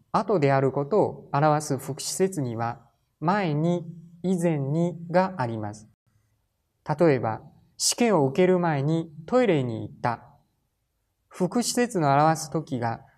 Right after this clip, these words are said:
主節の事態の表す時より前であることを表す副詞節には、動詞他形プラス後、後、動詞手形プラスから、以後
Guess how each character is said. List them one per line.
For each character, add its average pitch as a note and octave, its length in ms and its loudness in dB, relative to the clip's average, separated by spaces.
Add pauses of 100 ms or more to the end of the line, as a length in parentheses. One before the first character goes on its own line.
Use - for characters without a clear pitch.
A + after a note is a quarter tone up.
(100)
主 - 180 -2
節 A3 300 -2
の G#3 120 2
事 G#3 140 -4
態 F3 200 0
の B2 200 2
表 C#3+ 200 2
す D3 100 -12
時 C#3+ 240 -2
よ B2 100 0
り A2+ 220 -6 (100)
前 A3 260 0
で D3 120 2
あ C3 80 2
る B2+ 100 -2
こ C3 140 -2
と F#3 160 2
を A2+ 180 -2
表 C3+ 280 0
す C3+ 200 -6
副 B2 320 -8
詞 - 120 -8
節 F#3 260 -4
に A#2 140 -6
は、 B2 300 -4 (680)
動 F3 300 6
詞 G#3 180 -6
他 G3 140 0
形 C#3 320 0 (340)
プ F3+ 60 2
ラ D#3 120 4
ス C3 300 -4 (240)
後、 F3+ 640 -2 (1200)
後、 D3+ 460 0 (680)
動 F#3+ 280 6
詞 G#3+ 160 -6
手 G#3+ 120 2
形 D#3+ 220 4
プ D3 140 -4
ラ C#3+ 120 2
ス B2 280 -4 (180)
か F3+ 200 -2
ら、 - 340 -4 (800)
以 F#3 120 0
後 C3+ 420 2